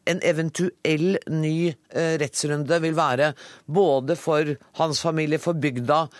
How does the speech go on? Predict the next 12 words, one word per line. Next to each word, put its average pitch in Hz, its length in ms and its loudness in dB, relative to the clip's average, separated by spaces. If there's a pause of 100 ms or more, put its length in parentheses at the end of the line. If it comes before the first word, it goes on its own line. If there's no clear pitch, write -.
(300)
Eh, 170 500 0 (300)
hvordan 190 300 2
vurderer 170 380 2
han 180 280 -2
selv 170 400 0
sin 185 300 -4
egen 143 300 0
situasjon 156 600 -4
ved 151 100 2
en 151 60 0
ny 156 160 0
rettsrunde? 147 540 -4